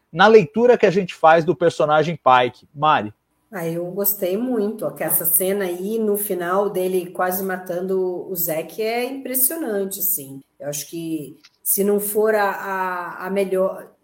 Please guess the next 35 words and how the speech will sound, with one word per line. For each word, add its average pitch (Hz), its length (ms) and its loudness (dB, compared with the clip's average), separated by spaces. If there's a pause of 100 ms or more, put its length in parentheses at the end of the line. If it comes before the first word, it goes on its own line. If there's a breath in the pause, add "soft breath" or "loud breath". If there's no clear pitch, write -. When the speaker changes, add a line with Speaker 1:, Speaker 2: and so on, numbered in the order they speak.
(140)
Speaker 2:
é 202 100 -4
melhor, 202 380 2
é 240 40 -2
uma 269 140 -4
das 285 180 -4
melhores 254 440 -4
cenas. 160 460 -4
Talvez 180 260 -8
seja 226 240 -4
a 220 40 -4
melhor 220 300 -2
cena 214 340 -4
do 196 120 -8
episódio, 165 720 -8
essa 160 260 -6
daí. 151 300 -8
O 143 60 -14
cara 180 380 -6 (320 loud breath)
jogou 196 340 0
tudo 254 240 -6
que 320 100 -4
ele 339 160 2
tinha 240 460 -4
ali. 165 420 -8 (160)
E 190 80 0
aí 208 120 4
é 226 40 4
interessante 247 520 0
a 269 40 -8
gen-, 262 240 -10
é, 226 320 -4
é 208 40 0
a 208 60 0
gente 214 360 -6
ver 214 540 2